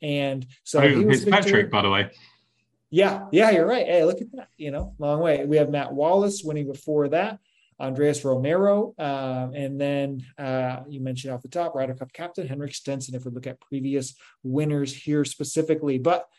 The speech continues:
Speaker 1: we come into the event, um, if you look at the top of the board, Billy Horschel, uh, Memorial champion coming off of U S Open. What's really interesting is we have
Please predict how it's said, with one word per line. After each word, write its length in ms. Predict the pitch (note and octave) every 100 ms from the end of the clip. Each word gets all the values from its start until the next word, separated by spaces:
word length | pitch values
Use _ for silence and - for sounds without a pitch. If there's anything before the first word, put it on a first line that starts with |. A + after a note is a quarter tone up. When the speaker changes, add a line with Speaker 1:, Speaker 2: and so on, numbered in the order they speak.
| _ -
Speaker 1:
we 100 | D3
come 260 | F#3 F#3+
into 320 | G3 F#3 F#3+
the 220 | F#3 E3+ D#3
event, 440 | C#3+ F3 - - - _ -
um, 520 | D#3 D3+ C#3+ C#3 C#3 E3
if 160 | D#3
you 60 | D#3+
look 100 | D#3
at 80 | B2+
the 40 |
top 300 | - D#3 D3+
of 40 |
the 60 | B2+
board, 440 | - C#3 F#3 A#3 A#3 _ -
Billy 280 | C#3+ C#3
Horschel, 720 | B2+ - E3 F#3+ A3 A3+ C4 - -
uh, 280 | C3+ C#3 C#3
Memorial 560 | C3 C3+ C#3 D3 C#3+ B2+
champion 680 | - D#3+ E3 E3 F#3+ G#3
coming 340 | G3 D3+ D3 C#3
off 300 | C#3 D3+ D#3
of 140 | C3
U 120 | C#3
S 120 | D3 D#3+
Open. 160 | E3
What's 160 | F#3 G#3
really 180 | C4 A#3+
interesting 300 | G#3 F#3+ E3
is 80 | C#3+
we 120 | F#3
have 320 | F3+ B3+ B3+